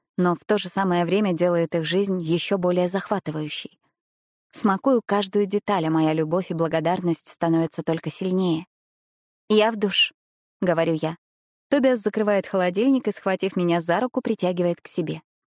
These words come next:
«Почему ты такая нетерпеливая?» «Не глупи,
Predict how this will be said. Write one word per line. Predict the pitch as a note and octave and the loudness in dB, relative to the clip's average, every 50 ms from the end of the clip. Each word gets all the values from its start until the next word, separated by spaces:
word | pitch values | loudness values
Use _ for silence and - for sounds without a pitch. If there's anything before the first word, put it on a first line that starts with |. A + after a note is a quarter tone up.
| _ _ _ _ _ _ _ _ _ _ - | _ _ _ _ _ _ _ _ _ _ -2
«Почему | D#3 D#3 - - - D#3 D3+ D3+ D3 D3+ D#3+ | -2 -2 -2 -4 -2 0 2 2 2 2 0
ты | - A#3 - | -2 -2 -2
такая | - F#3 - F#3+ F3+ E3+ E3+ | -2 -2 0 2 2 4 4
нетерпеливая?» | E3+ D#3+ - E3+ D#3 - D#3+ D#3 C#3 - - - - - - - _ _ _ _ _ _ _ _ _ _ _ _ _ _ _ | 2 2 2 0 -2 -2 -2 -4 -2 -4 -6 -6 -10 -12 -12 -18 _ _ _ _ _ _ _ _ _ _ _ _ _ _ _
«Не | A#3+ B3 A#3+ A#3 A#3 | 2 2 4 4 4
глупи, | G#3 G#3+ G#3+ - - E3 D#3 D#3+ | 2 2 2 0 -2 -4 -6 -6